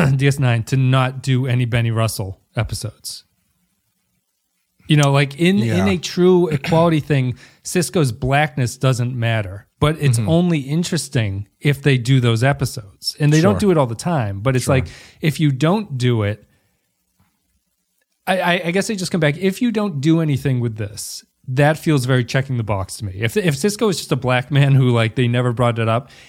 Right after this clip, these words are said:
Speaker 1: even though it totally makes context, twenty-fourth century sense in context of the twenty-fourth century,
Speaker 2: Mm-hmm.
Speaker 1: you would think no one would really care that Sisko is black.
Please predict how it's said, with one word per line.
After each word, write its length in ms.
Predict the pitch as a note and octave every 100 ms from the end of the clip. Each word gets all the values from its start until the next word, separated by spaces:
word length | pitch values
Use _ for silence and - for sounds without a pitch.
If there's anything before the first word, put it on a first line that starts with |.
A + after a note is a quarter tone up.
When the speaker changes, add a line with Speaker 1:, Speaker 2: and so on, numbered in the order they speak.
| _
Speaker 1:
even 240 | F#3 G3+ A3+
though 140 | G#3+
it 100 | D#3
totally 360 | - F3 F3+ E3
makes 400 | D3 C3+ - - _ -
context, 680 | D#3 C#3+ C#3 C3 - - - _ _ _
twenty-fourth 460 | - G3 G3+ F3 C#3
century 480 | - D3+ D3 B2+ A2
sense 560 | - - C3+ B2 - -
in 160 | C3
context 460 | B2 C#3+ C3+ B2 -
of 60 | A#2
the 60 |
twenty-fourth 420 | A2 C#3 A#2 G#2+
century, 600 | - D#3+ D3 A#2 G2 F2+ - -
Speaker 2:
Mm-hmm. 220 | B2+ A2+
Speaker 1:
you 120 | G2+ C#3+
would 100 | C#3
think 180 | C3+
no 100 | C#3+
one 140 | C3+ B2
would 80 | A#2+
really 220 | A#2 G2+
care 240 | B2+ A2+
that 100 | A2
Sisko 300 | - A#2 -
is 80 | A2
black. 480 | G2 A2 F2 F2+ -